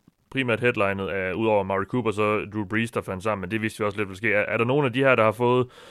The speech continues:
nye kontrakter med, med deres tidligere hold, I vil, I vil fremhæve?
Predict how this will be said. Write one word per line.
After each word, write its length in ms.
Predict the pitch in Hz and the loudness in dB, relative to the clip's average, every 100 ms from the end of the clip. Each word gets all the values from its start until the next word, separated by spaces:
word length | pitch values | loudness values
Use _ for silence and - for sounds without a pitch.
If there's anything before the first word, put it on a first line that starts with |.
| - | -8
nye 140 | 127 127 | -4 -2
kontrakter 400 | 107 117 117 107 | 0 2 2 0
med, 260 | 101 101 | -2 -2
med 120 | 98 | -2
deres 160 | 101 101 | -2 -2
tidligere 260 | 131 117 107 | -2 0 0
hold, 180 | 113 | 0
I 60 | 101 | -2
vil, 220 | 101 98 98 | -6 -4 -4
I 20 | |
vil 120 | 101 | -4
fremhæve? 340 | 107 117 104 | -2 0 -2